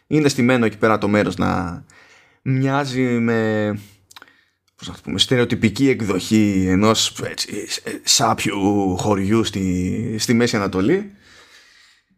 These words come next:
Ε... εντάξει, ε, πριν βέβαια σταθεί κανένα στην απεικόνηση,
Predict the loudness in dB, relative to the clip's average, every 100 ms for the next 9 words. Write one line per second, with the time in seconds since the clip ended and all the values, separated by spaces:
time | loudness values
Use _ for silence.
0 | -10 -2 0 2 2 2 2 0 -2 -6
1 | -16 -4 -4 -2 -2 -4 -4 -10 -10 -10
2 | -10 -8 -6 -2 0 0 0 -2 -2 -2
3 | -2 0 0 0 -2 -4 -2 0 0 0
4 | -2 -2 -2 -6